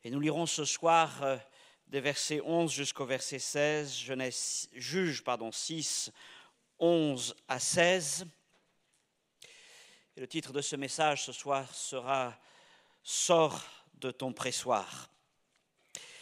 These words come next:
Puis l'ange, puis vint l'ange de, de l'Éternel et il s'assit sous le térébinthe d'Ophra, qui appartenait à Joas de la famille d'Abiézer.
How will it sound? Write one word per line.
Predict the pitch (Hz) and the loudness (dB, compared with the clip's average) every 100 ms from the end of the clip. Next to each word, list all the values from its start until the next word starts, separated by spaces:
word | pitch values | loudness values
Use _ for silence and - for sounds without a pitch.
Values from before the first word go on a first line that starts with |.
| - - - _ _ _ _ _ _ _ _ _ _ _ _ _ _ _ _ _ _ _ _ _ _ _ _ _ _ _ | -20 -20 -20 _ _ _ _ _ _ _ _ _ _ _ _ _ _ _ _ _ _ _ _ _ _ _ _ _ _ _
Puis | 180 | 6
l'ange, | 233 262 - - - _ _ _ _ _ _ _ _ _ - | 8 8 6 -2 -8 _ _ _ _ _ _ _ _ _ -10
puis | 180 | -2
vint | 147 240 | 6 6
l'ange | 196 175 185 135 | 8 6 6 2
de, | 151 135 117 | 2 2 0
de | 127 | -4
l'Éternel | 117 - 135 120 143 170 147 | -6 -2 -2 0 0 0 0
et | 131 127 123 131 _ _ - | -2 -4 -6 -16 _ _ -12
il | 131 | -8
s'assit | - 139 127 160 | -4 -2 -2 -4
sous | 147 139 | -4 -4
le | 131 | -6
térébinthe | - 123 123 135 127 | -6 -4 0 0 -2
d'Ophra, | 120 113 120 135 - _ _ _ _ _ _ _ _ - | -6 -4 -4 -4 -6 _ _ _ _ _ _ _ _ -6
qui | 131 | -2
appartenait | - 147 - 147 156 | 0 0 0 2 6
à | 135 123 - | 6 4 -2
Joas | 131 143 131 143 | -6 0 4 4
de | 151 127 | 2 -2
la | 123 | -2
famille | 123 131 127 | -2 -4 -2
d'Abiézer. | 120 110 113 104 101 80 - | -2 -2 -4 -2 -2 -4 -12